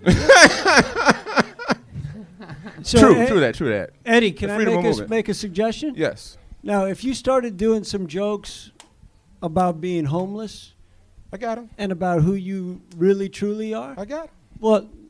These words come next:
Speaker 2: and
Speaker 1: I can't do 'em in a minute.
Speaker 2: No.
Speaker 1: Uh, <laughs>
Speaker 2: You, I'm just telling you
Speaker 1: Thank you,
Speaker 2: something.
Speaker 1: thank you.
Speaker 2: If you start doing a lot of jokes about that, soon you won't be homeless.
Speaker 1: I can, I can get that.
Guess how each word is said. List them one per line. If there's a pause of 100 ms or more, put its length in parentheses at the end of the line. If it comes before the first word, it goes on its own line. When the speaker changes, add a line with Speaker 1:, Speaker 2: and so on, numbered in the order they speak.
(540)
Speaker 2:
and (200)
Speaker 1:
I
can't
do
'em
in
a
minute.
Speaker 2:
No. (140)
Speaker 1:
Uh, (120)
<laughs>
Speaker 2:
You, (220)
I'm
just
telling
you
Speaker 1:
Thank
you,
Speaker 2:
something.
Speaker 1:
thank
you. (340)
Speaker 2:
If
you
start
doing
a
lot
of
jokes
about
that, (800)
soon
you
won't
be
homeless. (2000)
Speaker 1:
I
can,
I
can
get
that.